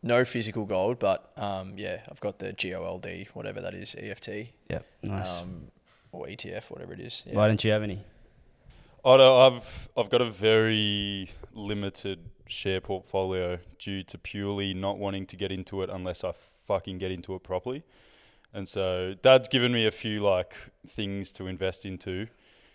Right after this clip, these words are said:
Speaker 3: and I've got a bit of coin here and there, but just in very sort of safe shares, in inverted commas.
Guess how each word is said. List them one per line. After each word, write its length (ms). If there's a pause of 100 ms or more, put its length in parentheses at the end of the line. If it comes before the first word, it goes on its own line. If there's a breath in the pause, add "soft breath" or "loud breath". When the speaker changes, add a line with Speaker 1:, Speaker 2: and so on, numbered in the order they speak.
(120)
Speaker 3:
and 140
I've 160
got 100
a 60
bit 160
of 100 (420)
coin 360
here 260
and 100
there, 220
but 400
just 240
in 80
very 240
sort 260
of 280
safe 420
shares, 600
in 100
inverted 380
commas. 420